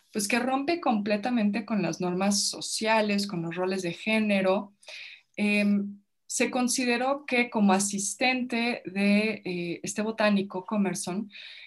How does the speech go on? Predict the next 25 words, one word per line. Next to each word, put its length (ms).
ella 300
había 200
hecho 200
una 180
contribución 580
a 60
la 120
ciencia 500
tan 180
importante 880
que 100
incluso, 760
eh, 220
Luis 220
dieciséis 1000
se 160
lo 120
reconoce, 920
em, 760
dice 420
que 480
era 240
una 140
mujer 240
extraordinaria 960